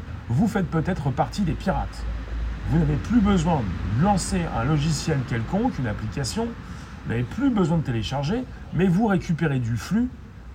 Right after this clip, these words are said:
et vous avez donc, euh, des œuvres un petit peu partout qui vous sont, euh, proposées. Et il y en a aussi qui vous, se font de l'argent là-dessus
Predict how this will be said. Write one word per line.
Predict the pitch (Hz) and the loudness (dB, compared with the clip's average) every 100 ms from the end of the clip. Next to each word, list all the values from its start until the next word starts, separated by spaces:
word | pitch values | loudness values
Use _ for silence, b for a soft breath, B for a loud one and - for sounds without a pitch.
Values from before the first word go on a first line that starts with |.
| - - | -14 -4
et | 151 - 101 | -4 -4 -4
vous | 117 110 | -2 -2
avez | 107 120 160 | -2 -2 -2
donc, | 110 113 127 - | -4 -4 -4 -4
euh, | 104 92 90 90 - - 82 | -6 -4 -6 -8 -12 -10 -6
des | 110 101 | -4 -4
œuvres | 123 139 - - - | -4 -4 -6 -12 -8
un | 117 | -8
petit | - 135 | -4 -2
peu | 123 | -2
partout | - 110 - 151 160 | -4 -4 -4 -4 -4
qui | 123 | -4
vous | 113 117 | -4 -4
sont, | - 123 107 | -4 -4 -4
euh, | 90 92 | -4 -6
proposées. | - 123 110 92 120 170 B B B | -4 -4 -4 -4 -4 -6 B B B
Et | 104 | -8
il | |
y | 110 | -4
en | |
a | 127 | -2
aussi | 143 120 170 | -2 -2 -4
qui | 151 107 | -4 -6
vous, | 104 | -6
se | 98 127 | -4 -4
font | - 170 | -2 0
de | |
l'argent | 143 123 120 | 0 0 -2
là-dessus | 104 - 165 190 | -2 -4 -2 -2